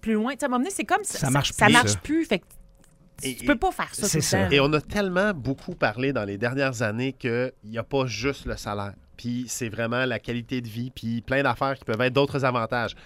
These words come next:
Speaker 3: Par contre, avec l'inflation puis tout ça, reste que la plus, le plus gros impact sur ta qualité de vie, c'est l'argent que tu vas gagner.
Speaker 1: Ouais, ben,
Speaker 3: Fait que,
Speaker 1: tu vois.
Speaker 3: tu sais, c'est, c'est ça qui est, euh, qui, qui peut être, qui peut être, il y a, il y a, tu sais, il y a un plateau, à un moment donné, que t'arrives, puis tu fais comme, «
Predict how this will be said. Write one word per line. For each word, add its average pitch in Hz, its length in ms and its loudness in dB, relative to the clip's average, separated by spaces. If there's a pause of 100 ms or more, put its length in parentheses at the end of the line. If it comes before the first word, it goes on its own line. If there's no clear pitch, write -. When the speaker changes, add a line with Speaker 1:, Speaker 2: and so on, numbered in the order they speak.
(320)
Speaker 3:
Par 156 220 2
contre, 156 500 0
avec 123 280 0
l'inflation 135 600 -2
puis - 140 -20
tout - 60 -18
ça, 156 280 -2 (300)
reste 135 300 0
que 139 40 4
la 107 140 2
plus, 117 220 -8
le 110 100 0
plus 123 140 -4
gros 143 240 0
impact 135 320 0
sur 113 100 -8
ta 107 100 -6
qualité 107 300 -6
de 95 60 -12
vie, 139 100 -8
c'est 110 140 -8
l'argent 95 260 -6
que - 80 -12
tu 101 100 -6
vas 87 140 -6
gagner. 101 200 -14
Speaker 1:
Ouais, 226 160 2 (100)
ben, - 60 -8
Speaker 3:
Fait 131 100 2
que, - 40 -10
Speaker 1:
tu - 60 -2
vois. 208 80 8
Speaker 3:
tu 220 60 4
sais, 139 180 0
c'est, - 0 -
c'est 117 220 -4
ça 175 200 0
qui 135 300 0
est, 110 60 0
euh, 101 100 -2 (300)
qui, 139 160 -8
qui - 140 -14
peut 165 240 4
être, 135 180 4 (220)
qui - 80 -20
peut 135 80 0
être, 127 220 -2
il 123 380 -2
y 120 60 -6
a, - 100 -10
il 123 80 -8
y 127 60 -2
a, 135 200 0
tu - 60 -14 (560)
sais, 175 80 -6
il 180 40 0
y 160 60 4
a 147 40 4
un 135 40 2
plateau, 160 340 2
à - 20 4
un 208 40 2
moment 147 100 -2
donné, 151 120 -4
que - 80 -10
t'arrives, 143 420 -2
puis - 100 -20
tu - 40 -16
fais 135 120 -2
comme, « 120 160 -4